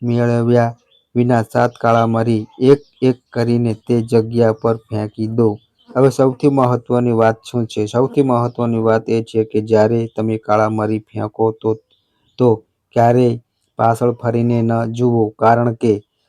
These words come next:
શાસ્ત્રોમાં કહેવાયું છે કે પાછળ જોવાનો અર્થ એ છે કે તે ક-, નકારાત્મકતાને ફરીથી તમારી સાથે ઘરમાં બોલાવી લેવી.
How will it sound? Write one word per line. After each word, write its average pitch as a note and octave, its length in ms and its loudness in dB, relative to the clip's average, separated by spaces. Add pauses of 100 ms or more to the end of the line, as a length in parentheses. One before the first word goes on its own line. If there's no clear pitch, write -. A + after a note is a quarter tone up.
(160)
શાસ્ત્રોમાં B2+ 600 0
કહેવાયું A#2 540 0
છે A#2 220 -6
કે A#2 200 -6
પાછળ G#2+ 540 -2
જોવાનો A2+ 540 0
અર્થ A2+ 360 -2
એ A#2+ 160 -4
છે A2 240 -4
કે A2 200 -6
તે A2+ 220 -6
ક-, G#2+ 200 -6
નકારાત્મકતાને A2+ 1080 -2 (500)
ફરીથી C3 300 0
તમારી A#2+ 360 0
સાથે A2+ 340 -2
ઘરમાં A2+ 440 -4
બોલાવી A2 440 0
લેવી. A2 460 -2